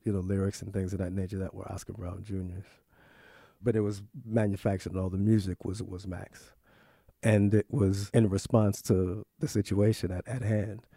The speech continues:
not only in America, but also in South Africa, which is, like, incredible for that particular time.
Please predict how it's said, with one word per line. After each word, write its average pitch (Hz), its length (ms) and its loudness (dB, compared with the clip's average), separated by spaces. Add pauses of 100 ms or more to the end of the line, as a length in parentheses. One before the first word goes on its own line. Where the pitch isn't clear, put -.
(380)
not 117 200 6
only 110 260 6
in 101 80 0
America, 120 580 6
but 107 140 2
also 101 440 0
in 92 60 -2
South 95 300 -4
Africa, 98 440 -4
which 98 260 -6
is, 110 160 -8
like, 95 400 -10 (160)
incredible 98 680 0
for - 60 -8
that 107 220 -6
particular - 460 -10
time. 113 600 -2